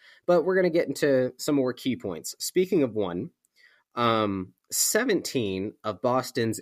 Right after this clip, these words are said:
eighteen skaters had a shot on goal. That is, that's one of the things that you could look at that stat and kind of know exactly how the game went.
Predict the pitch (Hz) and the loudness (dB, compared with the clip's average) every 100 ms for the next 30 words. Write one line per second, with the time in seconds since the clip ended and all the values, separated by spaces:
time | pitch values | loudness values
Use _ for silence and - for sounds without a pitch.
0 | - 151 160 - 170 151 135 - 151 127 | -4 -4 -4 -8 -4 -4 -4 -4 -2 0
1 | 101 92 - - _ _ 135 123 - 139 | 0 -4 -6 -12 _ _ -2 0 0 2
2 | 117 101 101 95 90 - - _ _ _ | 2 2 0 -4 -8 -12 -20 _ _ _
3 | _ _ _ 117 127 156 190 180 - - | _ _ _ 0 2 4 2 2 -2 -12
4 | _ _ 120 135 165 - 156 160 165 139 | _ _ -4 -2 -2 -4 -2 0 2 0
5 | 139 143 131 123 135 127 110 127 127 117 | 0 0 0 -2 -2 -2 0 0 0 0
6 | 110 - 113 110 113 110 101 92 - - | -2 -2 -2 0 0 -2 -2 -4 -10 -16
7 | - 127 117 95 107 107 104 98 98 98 | -6 -2 0 -2 -2 0 0 0 0 0
8 | 104 95 95 92 98 92 85 | 0 -4 -4 -6 -6 -4 -6